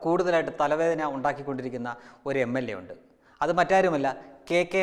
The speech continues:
രമയെന്നാണ് അവരുടെ പേര്. ആർ എം പിയുടെ, ആ, അവർ എം എൽ എ ആണ്. ആർ എം പി പിന്നീട്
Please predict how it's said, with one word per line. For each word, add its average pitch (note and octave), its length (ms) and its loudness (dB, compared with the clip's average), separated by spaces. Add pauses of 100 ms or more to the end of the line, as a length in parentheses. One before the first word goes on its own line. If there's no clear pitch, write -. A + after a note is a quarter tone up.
രമയെന്നാണ് C#3 460 -2 (140)
അവരുടെ A#2 240 -6
പേര്. G2 180 -8 (300)
ആർ D#3 160 4
എം D3+ 80 -6
പിയുടെ, C#3 200 -2 (440)
ആ, - 20 6 (260)
അവർ B2+ 180 0 (140)
എം B2 120 -6
എൽ B2 120 -4
എ - 100 -6
ആണ്. G2+ 120 -16 (540)
ആർ G3 120 10
എം F#3+ 120 0
പി G#3+ 40 4 (160)
പിന്നീട് F3+ 300 2